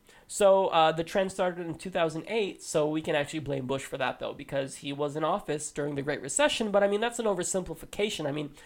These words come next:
the policies of Reagan, the policies of George H W Bush, as well as Bill Clinton,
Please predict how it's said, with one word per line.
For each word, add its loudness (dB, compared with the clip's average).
the 2
policies 2
of -6
Reagan, 2
the -4
policies 0
of 0
George 2
H -6
W -2
Bush, 0
as -4
well 2
as -4
Bill -2
Clinton, -4